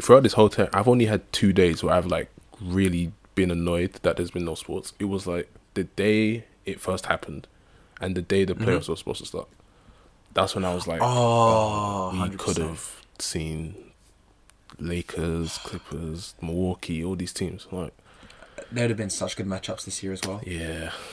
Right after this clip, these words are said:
Speaker 2: I know. And I think all the meme pages and, like, N B A memes and that I follow, you know, they didn't, they, they,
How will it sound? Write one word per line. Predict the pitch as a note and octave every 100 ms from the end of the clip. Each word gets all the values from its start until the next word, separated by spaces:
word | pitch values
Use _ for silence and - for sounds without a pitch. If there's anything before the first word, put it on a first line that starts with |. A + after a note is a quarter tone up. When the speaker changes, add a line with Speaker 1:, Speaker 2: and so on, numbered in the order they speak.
| - -
Speaker 2:
I | -
know. | G2+ G2+ G2+ G2+ - -
And | B2+
I |
think | B2+ C#3+ -
all | C#3+ D3+
the |
meme | C#3 C#3+ C#3+
pages | C3 A#2 G#2 G2
and, | G2+ F#2+
like, | F#2+ F#2+
N | G#2+ G#2+
B | G#2 G2+
A |
memes | G#2 G#2+ F#2+
and | F#2
that | E2
I |
follow, | - - F#2 F2 E2 -
you | F2
know, | E2
they | D#2 F#2
didn't, | G2 F#2+ - -
they, | -
they, | -